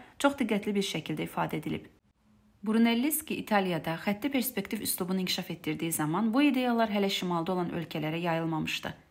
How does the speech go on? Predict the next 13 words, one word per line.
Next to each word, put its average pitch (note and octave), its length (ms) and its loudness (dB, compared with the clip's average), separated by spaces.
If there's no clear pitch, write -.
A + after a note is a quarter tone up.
Nəticə G3 400 0
etibarilə E3 580 0
rəsmdə A3+ 420 4
döşəmənin A3 440 2
çox A#3+ 260 -4
dik G3+ 160 -6
olduğu, D#3+ 440 -6
yəni F#3+ 260 4
məkanın G#3+ 400 2
xətti B3 260 0
perspektiv G#3 520 -2
qaydalarına F3+ 540 2
görə D#3+ 300 0